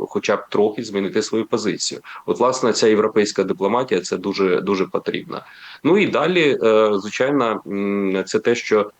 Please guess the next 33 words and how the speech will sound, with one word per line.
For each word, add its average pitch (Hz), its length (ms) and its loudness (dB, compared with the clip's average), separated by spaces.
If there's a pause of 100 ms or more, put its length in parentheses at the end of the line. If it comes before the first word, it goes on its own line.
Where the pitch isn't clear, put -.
(220)
ми 110 120 2
маємо 110 280 2
працювати 107 540 -2
з 92 80 -8
європейцями, 113 720 -2
щоб, 104 200 -6
е, - 140 -4
вони, 101 600 2
е, 101 100 0
замістили 104 960 -2
допомогу 95 800 0
з 95 40 0
боку 95 280 -2
Сполучених 101 460 -2
Штатів, 156 420 -4
якщо 113 260 -4
буде 101 200 -4 (100)
повністю 104 440 2
припинена, 95 540 -2
все 92 220 -4
ще - 140 -4
поступає 90 600 -2
звідти. 117 500 -2 (500)
І, 113 100 2 (200)
і, 127 100 4
можливо, 131 400 2
подумали 123 460 2
навпаки 113 600 -2
про 113 340 4
збільшення 156 520 -4
такої 104 340 0
допомоги, 95 540 -2
оскільки 110 540 -2